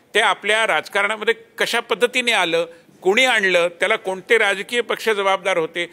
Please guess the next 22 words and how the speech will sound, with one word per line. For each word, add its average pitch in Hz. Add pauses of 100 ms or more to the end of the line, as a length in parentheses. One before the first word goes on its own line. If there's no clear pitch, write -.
(160)
हा 240
सगळा 247
इतिहास 247
आहे. 202
मी 196
तो 208
उगाळत 175
बसत 226
नाही. 147 (260)
आणि 196
त्यामुळे 190
मला 175
असं 165
वाटतं 147
की 214
सोपीकरणाने, 160
सिम्प्लिफिकेशननी 165 (260)
या 170
प्रश्नाची 160
उत्तरं 139
निघणार 127
नाहीत. 202